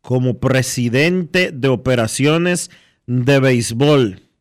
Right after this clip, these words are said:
Dice Passan que este es el movimiento de oficina frontal más significativo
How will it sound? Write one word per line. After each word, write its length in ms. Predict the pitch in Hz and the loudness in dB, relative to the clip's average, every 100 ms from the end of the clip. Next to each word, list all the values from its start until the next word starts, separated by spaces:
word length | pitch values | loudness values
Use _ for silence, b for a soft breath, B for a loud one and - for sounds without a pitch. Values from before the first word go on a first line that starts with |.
| _ _ _ _ _ _ _ _ _ - | _ _ _ _ _ _ _ _ _ -14
Dice 300 | 85 - 113 | -12 -8 -6
Passan 400 | 117 - 123 117 | -4 -2 -4 -2
que 80 | 120 | -4
este 220 | - 131 | -4 -4
es 100 | 135 | -2
el 100 | 127 | -2
movimiento 600 | 127 120 117 123 135 127 | -2 -4 -4 -4 -4 -2
de 80 | 123 | -2
oficina 420 | 117 - 127 131 | -2 -4 -4 -4
frontal 560 | - 120 113 113 131 131 | -4 -6 -6 -2 -2 0
más 280 | 123 131 | -2 -2
significativo 1120 | - 139 131 135 123 127 120 104 131 139 123 | -4 -6 -4 -4 -4 -4 -4 -4 -2 -2 -2